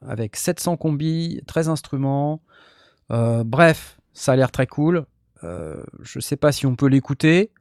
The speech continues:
Euh, probablement qu'on, qu'on peut l'écouter, mais j'ai, j'ai pas eu le temps de tout préparer, euh, tout bien comme il faut, mais je vous montre les images. Voilà, donc c'est un K deux mille sept cents avec, euh, un clavier quatre-vingt-huit notes,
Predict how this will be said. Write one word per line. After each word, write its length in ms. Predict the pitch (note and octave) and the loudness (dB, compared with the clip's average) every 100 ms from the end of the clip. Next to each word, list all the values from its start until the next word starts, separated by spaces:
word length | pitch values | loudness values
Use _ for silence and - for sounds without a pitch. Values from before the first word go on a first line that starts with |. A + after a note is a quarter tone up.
| _ _ _ _ | _ _ _ _
Euh, 260 | F#2 F#2 F#2 F#2+ | -12 -8 -8 -10
probablement 580 | - A2 A2+ A#2 A#2 B2+ | -8 -4 -2 0 0 0
qu'on, 300 | B2+ A2 G#2 | -2 -4 -4
qu'on 180 | G2 A2 | -6 -8
peut 120 | A#2 | -2
l'écouter, 460 | A2+ G#2+ G#2+ A#2 C#3 | -2 -2 -4 0 0
mais 140 | C#3 | 0
j'ai, 300 | G2 G#2 G#2 G2 | -2 -2 -2 -4
j'ai 120 | G#2 | -6
pas 320 | B2 A#2 A2+ | -4 -2 0
eu 80 | A2+ | -2
le 80 | G#2+ | -2
temps 180 | C3 B2+ | -2 -2
de 100 | G#2+ | -2
tout 160 | - | -6
préparer, 600 | C3 C3+ A#2+ A2 A#2 C3 | -4 -2 -2 0 0 0
euh, 380 | G#2+ G2+ G2+ G2+ G#2+ | 0 -2 -4 -6 -8
tout 100 | B2 | -4
bien 280 | A2+ A#2+ B2 | 0 0 0
comme 180 | A2 | -2
il 80 | G#2+ | -4
faut, 200 | - C3+ | 0 0
mais 120 | D#3 | 0
je 80 | A2 | 0
vous 120 | A#2 | 0
montre 260 | C3 D3 - | 0 2 4
les 200 | B2+ A2 | 4 4
images. 300 | A2 G#2 C3+ | 2 4 2
Voilà, 200 | A2+ A2 | 0 -2
donc 140 | A2 F#2+ | -4 -4
c'est 100 | G#2+ | -2
un 80 | G2 | 0
K 180 | - D#3+ | 4 4
deux 120 | C#3+ | 4
mille 180 | B2+ A#2+ | 2 2
sept 200 | A#2+ G#2+ | -2 -2
cents 240 | A2+ B2+ - _ _ _ - - - - - - _ _ _ _ _ - | -2 -4 -8 _ _ _ -20 -20 -20 -20 -20 -20 _ _ _ _ _ 0
avec, 640 | C#3 D#3 D3+ D3+ C#3+ - | 6 6 6 2 2 4
euh, 560 | C#3+ C#3 C#3 C3 C3 C3 | 6 8 6 6 4 4
un 80 | D#3 | 4
clavier 300 | F#3 E3+ E3 | 4 4 4
quatre-vingt-huit 580 | F#3+ - E3+ E3+ C#3+ D3+ | 0 2 4 4 4 6
notes, 420 | D#3 E3 E3+ | 6 6 2